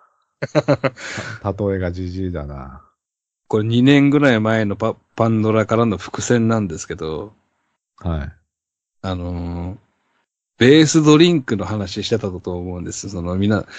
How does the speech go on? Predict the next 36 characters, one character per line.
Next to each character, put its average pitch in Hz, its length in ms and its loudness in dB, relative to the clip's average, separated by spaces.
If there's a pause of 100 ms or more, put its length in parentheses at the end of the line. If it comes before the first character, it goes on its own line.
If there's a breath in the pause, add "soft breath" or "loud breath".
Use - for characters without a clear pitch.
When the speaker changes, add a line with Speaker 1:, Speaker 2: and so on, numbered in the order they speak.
(260 loud breath)
Speaker 1:
「ベ 113 200 6
ー 113 40 6
ス 117 140 4
の 113 180 6
お 107 80 4
茶 110 220 4
何 113 180 4
飲 95 220 -2
ん 98 80 -4
で 92 100 -4
る 92 80 -8
ん 92 80 -6
で 95 100 -6
す - 140 -12
か？」 110 160 4
み 92 80 -2
た 87 140 -8
い 90 80 -12
な。 - 140 -18 (280)
Speaker 2:
う 98 60 -6
ん。 80 420 -2 (480)
Speaker 1:
で、 110 80 0
な 107 80 2
ん 104 60 -2
か、 95 100 -6
「俺、 104 160 2
緑 101 320 0
茶 110 140 4
と 113 120 0
か 95 160 -2
飲 98 120 -2
ん 101 80 -2
で 92 120 -4
て」 107 540 2 (260)
Speaker 2:
う 92 60 -6
ん。 87 400 -2